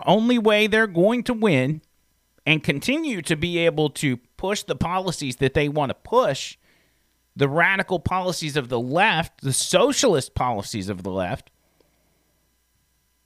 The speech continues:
is to do what they did in November of twenty twenty.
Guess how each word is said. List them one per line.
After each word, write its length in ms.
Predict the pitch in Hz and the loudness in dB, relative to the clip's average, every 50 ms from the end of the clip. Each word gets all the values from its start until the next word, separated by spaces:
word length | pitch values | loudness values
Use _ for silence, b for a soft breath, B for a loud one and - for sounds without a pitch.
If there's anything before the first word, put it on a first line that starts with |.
| _ _ _ | _ _ _
is 240 | - 131 156 160 - | 0 0 0 0 -2
to 140 | - 262 220 | -4 -4 -4
do 340 | 165 - 131 139 135 143 160 | -2 2 4 4 6 6 4
what 380 | 180 170 143 135 139 139 - | 4 4 2 2 2 0 0
they 160 | - 208 214 | 0 0 0
did 560 | 170 120 - 110 104 101 101 127 165 190 - _ _ _ _ _ _ _ _ _ _ _ _ _ _ _ _ _ _ _ _ _ _ _ _ _ _ _ | 0 0 0 0 2 2 0 0 -2 -6 -8 _ _ _ _ _ _ _ _ _ _ _ _ _ _ _ _ _ _ _ _ _ _ _ _ _ _ _
in 400 | 135 131 127 127 135 156 147 - _ - | 0 2 2 2 0 -2 -6 -10 _ -2
November 560 | 151 156 156 135 117 117 107 107 104 117 113 | 2 2 2 4 2 2 2 2 2 2 0
of 200 | - 113 - - | -2 -4 -8 -8
twenty 400 | - - 104 95 90 - 104 90 | -8 -4 -4 -4 -4 -6 -10 -14
twenty. 480 | - - 95 85 78 - - - - | -10 -10 -10 -10 -10 -12 -14 -20 -20